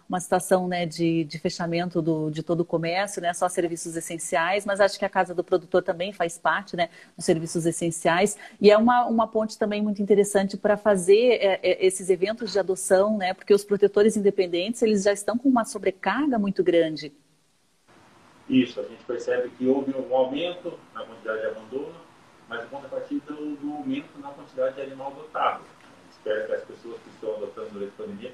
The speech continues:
Speaker 2: fiquem efetivamente com os animais, né? Então, aqui, é, sempre tem evento no final de semana,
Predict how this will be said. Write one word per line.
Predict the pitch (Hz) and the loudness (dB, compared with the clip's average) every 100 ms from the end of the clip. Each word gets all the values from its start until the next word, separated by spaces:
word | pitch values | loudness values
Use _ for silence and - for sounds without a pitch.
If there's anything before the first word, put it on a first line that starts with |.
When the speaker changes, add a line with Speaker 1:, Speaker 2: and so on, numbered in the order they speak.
| - | -10
Speaker 2:
fiquem | 143 - 135 - - _ | -10 -8 -14 -14 -20 _
efetivamente | 110 110 120 123 117 117 - | -18 -16 -12 -8 -8 -8 -14
com | 127 | -14
os | 123 | -6
animais, | 127 127 101 95 - | -4 -4 -6 -10 -14
né? | 90 | -16
Então, | - - | -10 -8
aqui, | 107 117 127 127 _ _ - - - | -10 -12 -12 -12 _ _ -20 -18 -8
é, | 98 | -6
sempre | 98 - - 127 123 | -8 -12 -10 -10 -10
tem | 123 104 | -12 -12
evento | 98 110 | -12 -14
no | - 98 | -16 -20
final | 98 92 | -20 -20
de | |
semana, | - - - 254 285 285 | -20 -16 -8 -6 -6 -8